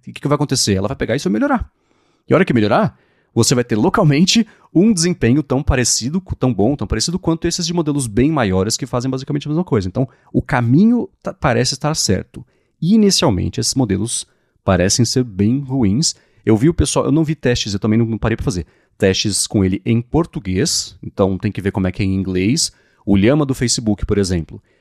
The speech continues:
ele tá excelente, mas o próprio Facebook falou, "A gente deu destaque e peso e gastou tempo fazendo em inglês. O desempenho dele em inglês é muito bom, outros idiomas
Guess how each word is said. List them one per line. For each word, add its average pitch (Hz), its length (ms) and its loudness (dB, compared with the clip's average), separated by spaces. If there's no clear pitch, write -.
ele 90 140 -2
tá - 280 -4
excelente, 156 840 0
mas 92 560 0
o 120 80 2
próprio 180 300 0
Facebook 156 360 -4
falou, 117 300 0
"A - 140 -6
gente 101 600 0
deu 110 480 2
destaque 117 720 -4
e 156 60 -6
peso 107 520 -2
e 135 60 -8
gastou 117 260 -2
tempo 135 240 -4
fazendo 127 260 0
em 151 60 2
inglês. 131 520 0
O 107 40 -14
desempenho 110 300 -2
dele 117 140 0
em - 20 -2
inglês 107 180 -4
é 92 60 -2
muito 208 420 2
bom, 147 280 0
outros - 220 0
idiomas 165 560 0